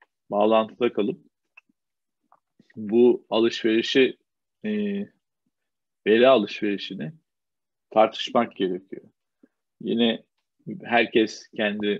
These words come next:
malının çok iyi olduğunu söylüyordur. Veri dünyasında da aynı şey geçerli. Fakat her veri kaynağında farklı iyi tarafları var, kötü tarafları var. Siz bir, e, kendi veri gölünüzü diyelim bir,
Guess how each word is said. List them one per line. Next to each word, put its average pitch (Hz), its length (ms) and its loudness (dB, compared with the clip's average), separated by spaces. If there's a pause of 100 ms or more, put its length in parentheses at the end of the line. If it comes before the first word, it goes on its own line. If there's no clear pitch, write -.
malının 104 380 -6
çok - 280 -8
iyi 104 100 -2
olduğunu 101 300 -6
söylüyordur. 113 560 0
Veri 95 400 -4
dünyasında 98 640 -10
da 98 80 -6
aynı 92 220 -10
şey 95 160 -16
geçerli. 101 580 -8 (320)
Fakat 139 280 -2
her 165 460 0 (160)
veri 104 320 -2 (120)
kaynağında 92 800 -6 (120)
farklı 127 500 0 (100)
iyi 127 200 -2
tarafları 92 520 -2
var, 143 220 -6 (460)
kötü 104 200 -10
tarafları 95 520 -4
var. - 180 -20
Siz 104 240 -6
bir, 110 240 -2 (1600)
e, 233 60 -18 (380)
kendi 110 340 0
veri 110 360 0
gölünüzü 104 920 -2 (1040)
diyelim 101 400 -4
bir, 98 340 -8